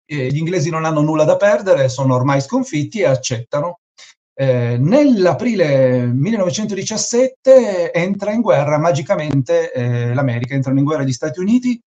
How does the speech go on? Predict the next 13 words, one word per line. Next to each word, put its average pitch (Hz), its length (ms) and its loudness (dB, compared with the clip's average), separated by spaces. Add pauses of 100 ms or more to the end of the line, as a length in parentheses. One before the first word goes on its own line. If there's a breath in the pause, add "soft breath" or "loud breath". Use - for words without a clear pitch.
(360)
eh, 127 140 -10
in 202 120 -2
seguito 180 640 -2
a, 151 440 2
ehm, 123 960 0
incidenti 143 840 -2
legati 135 540 -2
a 127 60 0
siluramenti 147 1000 -2 (260)
da 127 160 -6
parte 143 500 -2
di, 165 400 -8
ehm, 117 800 -2